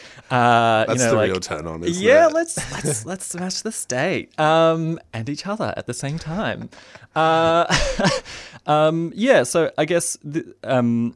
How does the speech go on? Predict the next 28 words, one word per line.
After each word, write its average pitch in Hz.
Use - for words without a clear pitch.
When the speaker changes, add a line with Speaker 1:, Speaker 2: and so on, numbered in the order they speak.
Speaker 1:
I, 120
I, 113
you 123
know, 104
this 143
is 135
kind 110
of 107
thinking 107
about 101
the 101
Foucauldian 104
concept 101
of 104
biopower. 101
So -
this 107
idea 117
that -
states 110
exert 107
control 107
over 104
reproduction 110
because 110
that's 90
how 98
states -